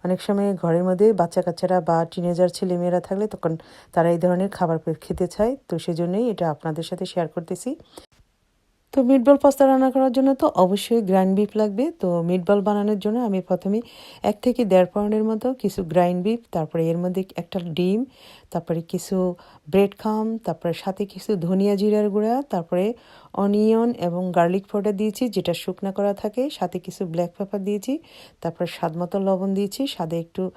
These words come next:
আহ, আদা পাউডার দিয়েছি, তারপরে হালকা একটু তেল দিয়েছি প্রায় দুই চামচের মতো। এখন হাত দিয়ে ভালোভাবে, আহ, গ্রাইন্ড বিফগুলোকে অর্থাৎ কিমাগুলোকে ভালোভাবে মেখে নিলাম। মেখে নিয়ে এখন ছোট ছোট বল করে নেব।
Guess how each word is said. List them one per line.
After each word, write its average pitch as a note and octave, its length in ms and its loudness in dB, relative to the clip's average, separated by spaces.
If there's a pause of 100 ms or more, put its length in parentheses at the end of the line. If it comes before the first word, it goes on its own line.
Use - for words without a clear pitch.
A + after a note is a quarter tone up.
(340)
আহ, E3 360 -2 (100)
আদা E3+ 380 2
পাউডার E3+ 360 -2
দিয়েছি, G3 520 -2 (140)
তারপরে E3 280 -4
হালকা A3 400 -4
একটু B3 320 -4
তেল F#3+ 280 2
দিয়েছি F#3 300 -2
প্রায় F3 200 -2
দুই E3+ 120 -6
চামচের F3+ 380 -6
মতো। G3+ 300 -4 (420)
এখন F3+ 240 -4
হাত G#3 300 -2
দিয়ে A3+ 300 0
ভালোভাবে, F#3+ 680 0 (400)
আহ, D#3+ 440 -4
গ্রাইন্ড F3+ 520 0
বিফগুলোকে G3 580 -2
অর্থাৎ F3 280 -4
কিমাগুলোকে G3 600 -2
ভালোভাবে F3 440 -2
মেখে F#3 340 -4
নিলাম। G#3 320 -2 (600)
মেখে F#3 260 -2
নিয়ে A#3 220 0
এখন F#3+ 220 -4
ছোট F#3+ 240 -4
ছোট F#3+ 260 -4
বল E3 340 0
করে F#3 240 -4
নেব। G3 280 -4